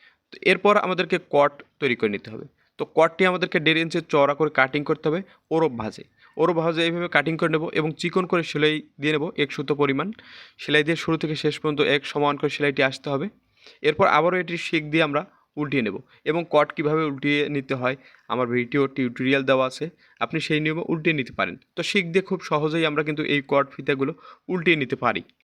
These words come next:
তো এই নিয়মে আমাদেরকে কট ফিতাগুলো সুন্দর করে উল্টিয়ে নিতে হবে। তো আমাদের কট ফিতা উল্টে নিয়েছি এবং পট্টিটিও আমরা উল্টে নিয়েছি। এবার আমাদের হাতার মুহুরিটি খুলে মিলিয়ে নিতে হবে। সোজা দিকটা উপরের দিকে রাখবো, রেখে আমাদেরকে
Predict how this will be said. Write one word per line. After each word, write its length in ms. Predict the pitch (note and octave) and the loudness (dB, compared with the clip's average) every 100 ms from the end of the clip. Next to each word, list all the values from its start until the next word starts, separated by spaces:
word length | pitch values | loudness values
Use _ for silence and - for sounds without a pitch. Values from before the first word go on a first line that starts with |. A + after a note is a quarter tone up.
| - | -2
তো 40 | F3+ - | -2 2
এই 140 | F#3 G#3 | 2 4
নিয়মে 300 | F#3+ F#3 G3+ | 4 2 2
আমাদেরকে 360 | D3+ D#3+ F3 F3+ - | 0 0 0 -2 0
কট 180 | C#3 C#3 | 0 0
ফিতাগুলো 400 | - D3+ D#3 D3+ | -4 -4 -2 -2
সুন্দর 280 | D3 D3+ D3+ D3 | -4 -4 -2 0
করে 120 | D3+ - | -2 -2
উল্টিয়ে 320 | D#3 C#3+ B2 | -6 -4 -4
নিতে 160 | A2 G#2 | -4 -8
হবে। 140 | G#2+ - _ _ _ | -10 -12 _ _ _
তো 20 | C#3+ | 0
আমাদের 200 | D3+ F3 | 0 0
কট 160 | D#3+ D#3 | 2 2
ফিতা 220 | - E3 | 2 0
উল্টে 260 | D#3+ D#3 D#3+ D#3 D#3+ | 0 0 -2 -2 0
নিয়েছি 240 | D#3+ D#3 D#3+ | 0 0 -2
এবং 140 | D3 C#3+ | -2 -2
পট্টিটিও 360 | C#3+ D#3+ D#3 D3+ | -4 -2 0 0
আমরা 160 | D3 D3 | 0 -2
উল্টে 200 | C#3+ C#3 | -2 -2
নিয়েছি। 280 | D3+ C#3+ E3+ - - - | -2 -2 -6 -10 -12 0
এবার 140 | D3 | 2
আমাদের 200 | E3+ E3+ | 2 2
হাতার 260 | C#3+ C3 D#3 | -2 0 0
মুহুরিটি 340 | C#3 C#3 C#3 | 0 -2 -4
খুলে 280 | C#3+ - C3 - _ _ | -6 -4 -4 -6 _ _
মিলিয়ে 240 | D3 C3 A2+ | -2 0 -2
নিতে 140 | - | -6
হবে। 140 | G#2+ A2+ - - | -12 -14 -16 -4
সোজা 280 | D#3+ D#3+ E3+ | 0 2 2
দিকটা 260 | E3 F3 - | 0 0 0
উপরের 280 | D3+ D#3+ D#3+ | 0 0 0
দিকে 180 | D#3 D#3+ | 0 2
রাখবো, 320 | C3+ C3+ D3+ F#3+ - - _ | 2 2 -2 -4 -12 -20 _
রেখে 220 | C3+ D3+ F3+ | -2 2 2
আমাদেরকে 380 | D#3 D#3 D#3+ | 2 0 -2